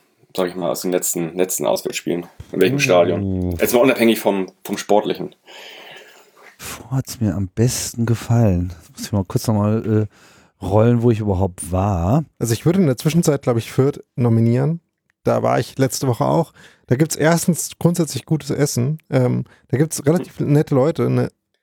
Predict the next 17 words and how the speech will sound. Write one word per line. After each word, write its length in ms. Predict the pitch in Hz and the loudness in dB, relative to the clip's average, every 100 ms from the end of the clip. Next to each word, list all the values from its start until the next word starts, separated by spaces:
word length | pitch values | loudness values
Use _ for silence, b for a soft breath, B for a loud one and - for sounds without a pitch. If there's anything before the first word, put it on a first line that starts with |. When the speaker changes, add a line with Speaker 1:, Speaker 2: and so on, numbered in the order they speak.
| - | -2
Speaker 3:
ähm, 380 | 131 117 120 120 | 0 2 2 2
relativ 360 | 131 - 139 | 0 -2 -8
korrekte 400 | - 127 151 - | -6 -2 -2 -2
Kurve, 360 | - 160 180 185 | -2 0 2 0
auch 140 | 131 | 0
wenn 80 | 135 | 2
die 80 | 131 | 2
jetzt 180 | 123 - | 0 0
heute 220 | 127 143 | 0 2
irgendwie 220 | 123 127 | 2 2
so 80 | 117 | 2
eine 80 | 117 | 0
komische 360 | - 127 127 123 | 2 0 2 0
Aktion 480 | 113 - 127 123 | -4 -2 0 2
gemacht 260 | 117 117 113 | 2 0 0
haben, 200 | 117 113 | 0 0
wo 240 | 110 110 | 2 0